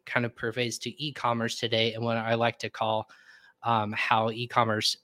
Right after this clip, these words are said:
excuse me, like, the interest stated, what you can learn from e-commerce brands learning from the video game industry. So that being said, I'm gonna shut up and let our guest, and welcome on to our guest from Crossover,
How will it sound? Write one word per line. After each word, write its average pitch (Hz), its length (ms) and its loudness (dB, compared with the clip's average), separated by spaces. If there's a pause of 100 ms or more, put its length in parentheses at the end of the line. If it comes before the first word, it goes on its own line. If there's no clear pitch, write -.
(100)
excuse 110 340 -4
me, 107 400 -4
like, - 200 2 (120)
the 147 120 0
interest 175 320 12
stated, 135 560 8
what 143 140 0
you 139 80 -6
can 135 160 4
learn 131 240 6
from 123 380 4
e-commerce 120 420 0
brands 113 340 -2
learning 120 300 2
from 113 240 -2
the 107 120 -4
video 107 420 -4 (300)
game 110 300 -2
industry. 104 520 -8 (300)
So - 120 -8
that 170 120 10
being 147 200 6
said, 123 460 6 (440)
I'm 156 140 10
gonna 151 160 6
shut 127 240 4
up 131 160 2
and 131 140 0
let 127 160 4
our 120 160 4
guest, 127 320 2
and 120 100 -2
welcome 160 320 6
on 120 160 2
to 120 100 2
our 113 140 2
guest 117 400 -2 (300)
from 196 240 10
Crossover, 117 720 -2